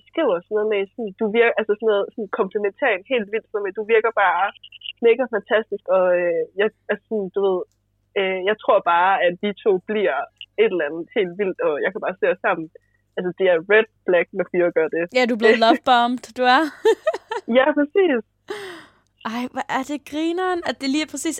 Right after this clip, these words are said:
Speaker 2: at de spørgsmål, og han har sådan tænkt sådan, ja, hvad er dig,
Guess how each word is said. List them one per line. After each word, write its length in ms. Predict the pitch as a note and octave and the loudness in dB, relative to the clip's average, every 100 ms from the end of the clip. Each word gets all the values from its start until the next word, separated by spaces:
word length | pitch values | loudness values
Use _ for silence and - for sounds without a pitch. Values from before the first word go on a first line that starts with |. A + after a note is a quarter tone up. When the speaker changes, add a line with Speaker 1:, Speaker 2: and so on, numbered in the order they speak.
| B3 | -8
Speaker 2:
at 60 | - | -2
de 80 | E4+ E4 | 0 0
spørgsmål, 580 | - - C4+ - B3 - | -4 -6 -6 -8 -8 -6
og 60 | A3+ | -6
han 140 | A3 | -4
har 100 | A#3 | -6
sådan 180 | A#3+ A#3+ | -6 -8
tænkt 240 | B3+ G#3+ | -10 -12
sådan, 260 | - A3+ G3+ - - - _ _ | -10 -10 -12 -16 -20 -20 _ _
ja, 100 | F#3+ G#3+ | -12 -8
hvad 180 | A#3 D4+ D4 C4+ | -2 0 0 -2
er 40 | |
dig, 220 | B3+ C#4 | 2 2